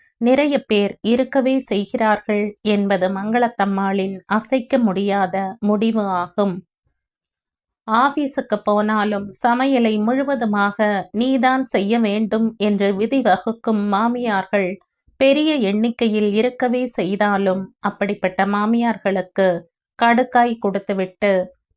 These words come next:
பெரிய அளவில் வீட்டு வேலைகளை அவர்கள் வயோதிக தோள்களில் ஏற்ற வைக்கும் பல மருமகள்களை பார்த்த வெறுப்பில்தான் மங்களத்தம்மாள் தன் மருமகள் வேலை பார்க்காதவளாக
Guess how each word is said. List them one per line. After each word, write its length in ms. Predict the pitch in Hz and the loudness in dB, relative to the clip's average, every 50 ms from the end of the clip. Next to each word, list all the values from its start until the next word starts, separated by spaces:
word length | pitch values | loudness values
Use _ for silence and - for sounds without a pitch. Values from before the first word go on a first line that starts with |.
| _ - | _ 2
பெரிய 420 | 277 285 285 302 311 320 311 262 | 2 4 4 2 2 2 4 4
அளவில் 560 | 214 202 208 208 196 208 208 208 202 185 185 _ | 2 4 2 0 0 0 -2 0 -2 -4 -4 _
வீட்டு 380 | - 220 269 285 277 285 294 254 | -2 0 0 0 0 -2 -2 0
வேலைகளை 680 | 214 202 208 214 214 226 226 - 220 214 202 202 208 | 0 0 0 0 0 -2 0 0 0 0 2 0 0
அவர்கள் 560 | 202 190 196 196 - - 208 202 196 185 190 _ 202 | 0 -2 -4 -6 -4 -2 0 0 0 -2 -4 _ 0
வயோதிக 580 | 214 226 226 240 269 269 277 220 220 208 - 202 - | 0 2 2 2 2 2 2 0 0 0 -2 -4 -2
தோள்களில் 720 | - 208 214 220 233 226 - 226 214 202 202 202 202 180 - | 0 0 0 2 0 0 0 0 2 2 2 0 -2 -2 0
ஏற்ற 380 | 208 226 254 254 254 - 277 233 | 0 0 0 0 0 -2 -4 -2
வைக்கும் 640 | 196 196 196 202 - - - 214 202 196 190 - _ _ _ _ _ _ _ | 0 -2 -2 -4 -4 -2 -2 0 0 -2 -4 -8 _ _ _ _ _ _ _
பல 300 | - 262 269 294 320 320 | 2 2 4 4 2 2
மருமகள்களை 960 | 294 262 196 190 214 226 240 233 233 220 196 190 196 - 208 202 208 202 185 - | 2 2 2 2 2 0 -2 -2 -2 -2 -2 -2 0 0 0 2 0 0 -2 0
பார்த்த 400 | - 220 214 233 226 - 240 226 | 0 2 2 2 0 0 -2 0
வெறுப்பில்தான் 880 | 208 185 190 214 202 _ - 214 208 196 190 - 196 196 190 180 185 202 - _ _ _ _ _ _ | 0 0 -2 -4 -4 _ 0 0 0 0 0 -2 -2 0 0 -2 -4 -8 -12 _ _ _ _ _ _
மங்களத்தம்மாள் 920 | 214 220 233 233 233 247 247 240 247 - 196 196 190 190 202 196 190 190 185 - _ _ _ | 0 2 2 4 4 2 2 2 0 -2 -2 0 0 -2 -2 -2 -2 -4 -6 -8 _ _ _
தன் 200 | - 233 233 226 | 2 4 4 4
மருமகள் 580 | 220 220 226 233 247 254 247 247 220 214 202 | 4 2 0 0 0 -2 -2 -2 0 0 0
வேலை 440 | 196 208 214 233 240 247 247 240 240 _ 208 | 0 0 0 0 0 -2 -4 -6 -2 _ 2
பார்க்காதவளாக 840 | 196 208 220 - - 247 240 233 220 226 214 202 190 190 196 208 214 | 2 2 0 0 2 2 2 4 2 0 0 0 0 0 0 0 0